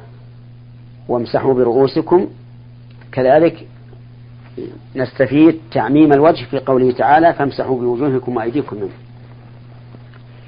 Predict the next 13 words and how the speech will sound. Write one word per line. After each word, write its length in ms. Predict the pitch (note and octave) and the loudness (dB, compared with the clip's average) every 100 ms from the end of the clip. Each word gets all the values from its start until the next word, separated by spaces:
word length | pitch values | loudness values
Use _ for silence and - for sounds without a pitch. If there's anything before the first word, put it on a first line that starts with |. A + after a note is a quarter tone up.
| - D3 | -4 0
وأما 320 | C#3+ D3+ D3 | 2 4 4
ما 120 | D3 | 4
يفعله 320 | A#2+ C3 B2 | 2 0 0
بعض 200 | B2 A#2+ | 0 0
الناس 320 | B2 C#3 B2 | 2 0 0
من 120 | A#2 G#2 | -6 -4
كونه 440 | C3 B2 A2 B2 | -4 -2 -2 -2
يمسح 340 | C3+ A#2+ - - | -2 -4 -10 -10
الأنف 340 | A#2+ C#3 C3 B2 | -4 -2 -2 -6
وما 180 | A#2 | -6
حوله 380 | A2+ C#3+ C#3 C#3+ - - - - - - - - | -2 0 2 0 -2 -20 -20 -20 -20 -20 -20 -12
فهذا 280 | A#2+ B2 A#2+ | -6 -2 -2
غلط، 260 | A#2+ B2+ | -2 -6